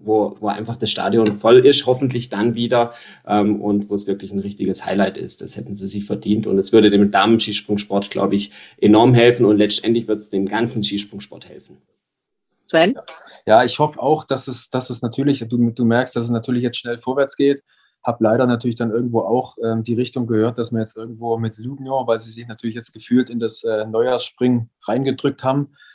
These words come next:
Speaker 3: sich da schon ein bisschen mal präsentieren und dass da irgendwo drumherum Villach und, und, äh, so andere Orte noch, äh, eine Rolle spielen. Aber letzten Endes, die Orte wären Kleinschanzen. Und dann ist natürlich bei mir die Frage, wenn man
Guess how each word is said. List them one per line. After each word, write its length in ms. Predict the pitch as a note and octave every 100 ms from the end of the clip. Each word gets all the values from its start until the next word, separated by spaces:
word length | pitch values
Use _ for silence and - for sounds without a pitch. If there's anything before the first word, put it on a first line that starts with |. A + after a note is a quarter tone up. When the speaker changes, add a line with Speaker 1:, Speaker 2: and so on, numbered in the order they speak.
| _ _ _ _
Speaker 3:
sich 280 | - B2 A2+
da 160 | B2+
schon 160 | B2 A#2+
ein 20 |
bisschen 260 | C3 - B2+
mal 120 | B2
präsentieren 680 | A#2 B2 A#2+ A#2 A#2+ C#3 C#3+
und 140 | A#2+
dass 140 | A#2+ -
da 120 | A2
irgendwo 540 | A#2 A#2 A#2 A#2 A#2
drumherum 720 | A#2 - B2+ A#2+ A#2 C3 C#3+ _ _ _ _
Villach 540 | - B2 C3 C3 B2 -
und, 260 | A2+ A2+
und, 340 | A2 A#2+ A#2 A2
äh, 280 | A2+ A2+ A2+ G#2 - - _ _ _
so 180 | - B2
andere 320 | B2 C#3 B2
Orte 220 | B2 C#3+
noch, 260 | B2 A#2+ -
äh, 60 |
eine 180 | A#2+ A#2+
Rolle 240 | A2+ A#2+ B2+
spielen. 320 | - C3 B2+
Aber 180 | A2+ A#2
letzten 260 | A#2+ -
Endes, 240 | A#2 A#2+ A#2
die 120 | A#2+
Orte 240 | A#2+ B2+
wären 180 | A#2+ A2+
Kleinschanzen. 720 | - A2 B2+ C3+ C3 - C3+
Und 140 | A#2+ A#2+
dann 140 | A#2
ist 160 | A2 -
natürlich 280 | A#2 A#2+
bei 120 | A#2 A2+
mir 100 | A#2+
die 80 |
Frage, 400 | A#2 - A#2 B2+
wenn 120 | A#2 A#2
man 240 | A2+ A2+